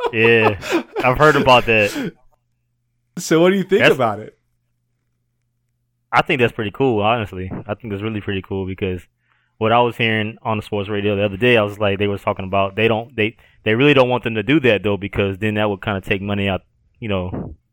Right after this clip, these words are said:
Speaker 2: the big league's pocket or whatever. But
Speaker 1: Right.
Speaker 2: why not do it though? You need competition, right?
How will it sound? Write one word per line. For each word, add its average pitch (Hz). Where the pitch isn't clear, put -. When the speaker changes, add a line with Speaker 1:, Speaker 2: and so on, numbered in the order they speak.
Speaker 2:
the 98
big 117
league's 104
pocket 98
or 92
whatever. 95
But 107
Speaker 1:
Right. 120
Speaker 2:
why 139
not 160
do 113
it 95
though? 104
You 107
need 127
competition, 131
right? 165